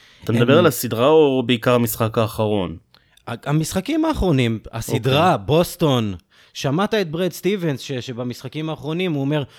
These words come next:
Speaker 2: "אני, זו פעם ראשונה שאני רואה בוסטון בסקטבול כבר הרבה זמן." וזה
Speaker 1: אוקיי.
Speaker 2: היה בתקופה שהיה להם את הקילר אינסטינקט, היה להם את האומף הזה.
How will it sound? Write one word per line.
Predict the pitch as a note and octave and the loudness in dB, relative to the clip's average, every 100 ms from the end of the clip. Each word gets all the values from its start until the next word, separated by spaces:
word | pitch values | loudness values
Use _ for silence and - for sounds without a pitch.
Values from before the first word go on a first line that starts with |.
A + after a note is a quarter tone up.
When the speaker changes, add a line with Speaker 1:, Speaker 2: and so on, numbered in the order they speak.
| - - | -20 -6
Speaker 2:
"אני, | B2+ B2+ C3 C3 B2 | -2 0 0 -2 -2
זו | C3 C#3+ | -2 2
פעם | E3 E3 | 2 2
ראשונה | D#3+ E3 E3 | 0 0 0
שאני | E3 C#3+ | 0 2
רואה | D3 D#3 | 4 4
בוסטון | C#3+ C#3+ - C#3 | 2 0 0 0
בסקטבול | C#3+ C#3 - C3 B2+ C3 | 2 0 0 -2 2 0
כבר | - B2 | 0 -2
הרבה | A#2 A#2 B2+ | -2 -2 -2
זמן." | A2 A#2 G#2 D#2+ D#2 - - - - | 0 0 -2 -6 -12 -20 -20 -20 -8
וזה | A2 A#2+ | -4 0
Speaker 1:
אוקיי. | D3+ | 0
Speaker 2:
היה | F#3+ | 0
בתקופה | F#3+ - F#3 A#3+ | -2 -6 -4 -2
שהיה | A3+ D3 D#3 | 0 0 0
להם | F3 | 0
את | E3 | -2
הקילר | D3+ F3+ F#3 F3 | -2 -2 0 2
אינסטינקט, | G3+ - D3+ C#3 | 0 0 -2 -2
היה | C#3 | -2
להם | E3 | -2
את | D#3 | 0
האומף | B2+ D#3 F3 - | 0 2 0 0
הזה. | C3 G2+ | -4 -4